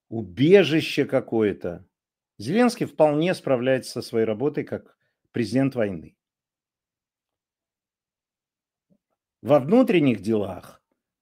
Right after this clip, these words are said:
я бы ему поставил не больше Кола. Но во внешних вопросах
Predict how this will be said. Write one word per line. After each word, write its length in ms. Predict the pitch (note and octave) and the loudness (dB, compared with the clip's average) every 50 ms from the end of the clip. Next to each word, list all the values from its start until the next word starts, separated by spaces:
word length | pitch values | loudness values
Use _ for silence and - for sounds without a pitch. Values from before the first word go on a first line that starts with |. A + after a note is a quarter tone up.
| _ _ _ _ _ _ _ _ _ _ _ _ _ _ _ _ _ _ _ _ _ _ _ _ _ _ _ A#2 _ - | _ _ _ _ _ _ _ _ _ _ _ _ _ _ _ _ _ _ _ _ _ _ _ _ _ _ _ _ _ -6
я 240 | G#2 A#2 D#3 F3+ | 0 4 4 4
бы 120 | E3+ E3 D#3 | 6 4 2
ему 180 | D3 D3+ D3 | 2 2 2
поставил 460 | C3 C#3 C3+ C3+ - E3+ E3 E3+ D3+ C3+ | 0 0 -2 0 2 2 2 2 4 2
не 100 | C3 B2 | 0 0
больше 680 | A#2+ C3+ D3+ C#3+ - - C3 B2 A#2 G#2+ G#2 G2+ - _ _ _ _ | 0 0 0 -2 -2 -4 -2 0 0 0 0 -2 -6 _ _ _ _
Кола. 540 | - - D#3 B2+ G#2+ G2 F#2 - - - _ _ _ _ _ _ _ _ _ _ _ _ _ _ _ _ - | -2 2 4 4 4 2 0 -6 -10 -14 _ _ _ _ _ _ _ _ _ _ _ _ _ _ _ _ -6
Но 220 | F#2+ A2+ B2+ A#2+ | -2 0 0 0
во 180 | G#2 A#2 B2 A#2 | 0 0 -2 -2
внешних 640 | G#2+ B2+ E3+ A3+ B3 A#3 - - C3+ G#2 - - | -2 -2 0 2 2 0 0 -2 -4 -6 -6 -4
вопросах 640 | G2 G2 - - G#2 F#2 - - - - - _ | -6 -6 -6 -6 -8 -8 -8 -10 -12 -20 -20 _